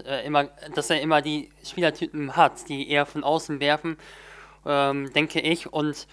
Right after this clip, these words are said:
seine Offense ist auch eher darauf angelegt, das stimmt. Und dadurch werfen welche, die vielleicht manche, äh, gerade die Stretch-Vierer hat er ja oft gehabt und,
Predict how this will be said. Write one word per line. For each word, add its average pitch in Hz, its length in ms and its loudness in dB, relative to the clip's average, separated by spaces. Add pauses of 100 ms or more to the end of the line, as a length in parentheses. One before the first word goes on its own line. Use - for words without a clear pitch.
seine 143 220 4
Offense 175 300 4
ist 180 100 -6
auch 165 160 8
eher 185 180 6
darauf 160 280 6
angelegt, 147 500 0
das 131 100 -2
stimmt. 165 300 0
Und 135 220 -4
dadurch 156 300 2
werfen 160 320 0
welche, 156 220 2
die 156 200 -6
vielleicht 147 440 2
manche, 165 400 4 (720)
äh, 147 80 -8
gerade 160 260 8
die 147 100 0
Stretch-Vierer 165 720 2
hat 156 120 2
er 156 80 2
ja 147 80 6
oft 151 240 0
gehabt 147 460 0
und, 135 320 -6